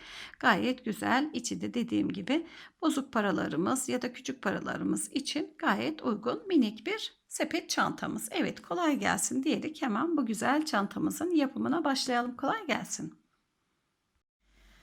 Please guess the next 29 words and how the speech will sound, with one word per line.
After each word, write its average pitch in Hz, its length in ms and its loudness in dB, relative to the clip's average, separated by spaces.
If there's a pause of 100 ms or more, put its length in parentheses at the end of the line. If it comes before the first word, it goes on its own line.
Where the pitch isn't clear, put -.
(320)
Üç - 280 2
numaralı 208 460 6
tığ 269 260 0
kullanıyorum 208 600 0 (120)
ve - 60 -4
orta 339 380 0
kalınlıkta 190 680 0
bir 370 140 0
ipim 196 480 -4
var. 226 320 4
Ee, 226 240 0
şöyle 294 340 -4
kalına 277 360 2
yakın 202 340 -2
ipler 226 480 -2
daha 220 260 2
hoş - 300 -2
olmakta. - 600 -2 (260)
Sihirli 381 440 0
halka 226 400 4
yaparak 254 600 2
başlıyorum. - 720 -2 (1900)
Şöyle - 400 -8
bir 294 220 -2
tane 202 340 0
zincirimi 220 600 -4
çekip - 440 -8
düğümümü 202 420 0
attım. 226 720 -4